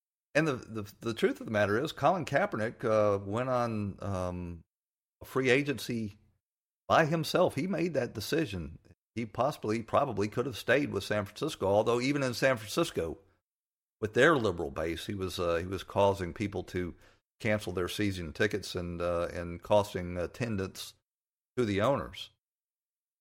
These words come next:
But he started this, uh, this, this movement that has cost the N F L owners hundreds of millions of dollars, uh, that has, uh, killed, uh, their attendance in the stadiums. You can just go online and look at all the empty seats, um,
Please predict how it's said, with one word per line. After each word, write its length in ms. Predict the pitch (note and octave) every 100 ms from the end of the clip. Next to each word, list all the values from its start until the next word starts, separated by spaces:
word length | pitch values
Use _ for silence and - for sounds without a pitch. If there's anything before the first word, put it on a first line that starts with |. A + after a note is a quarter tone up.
| _ _
But 100 | G#2+
he 60 | A2+
started 440 | - D3 C#3+ C#3
this, 260 | A#2+ A2+ -
uh, 240 | G#2+ G#2
this, 400 | G#2 G#2 - - -
this 220 | G#2 G#2+
movement 420 | G#2+ G#2+ A2 A#2+ F#2
that 120 | F#2
has 160 | F2+
cost 520 | - - A#2 A2+ - -
the 320 | F2+ E2+ -
N 100 | G2+
F 180 | A2 G#2
L 100 | G#2+
owners 680 | F#2+ G2 G#2 G#2+ G#2 - -
hundreds 440 | - C#3 D3+ C3+ A2+
of 80 |
millions 400 | A2+ A#2+ A#2+ G#2
of 80 | G2
dollars, 520 | F2+ F#2 G2+ G2+ - - _ _ _ _ _ _
uh, 140 | F#2+ F#2
that 140 | F#2+
has, 260 | F#2+ E2+ -
uh, 160 | F#2 F2+
killed, 520 | - D3 C#3 C3+ B2
uh, 320 | - G2+ F#2+ F#2
their 220 | G#2 G#2
attendance 480 | F#2 A#2 G#2+ G2 -
in 80 |
the 60 | G2
stadiums. 520 | - G#2 F#2+ G2 F#2+
You 80 | G2+
can 120 | G2
just 200 | G2+ -
go 180 | G2 G2+
online 420 | G2 F#2 F#2+ G2
and 100 | F2+
look 120 | F#2
at 60 | F#2
all 140 | F#2+
the 120 | F2+ F2+
empty 260 | F2+ F#2
seats, 560 | - - G#2+ G2+ - - _ _ _ _ _ _ _ _ -
um, 540 | F2+ F2 E2+ F2 E2+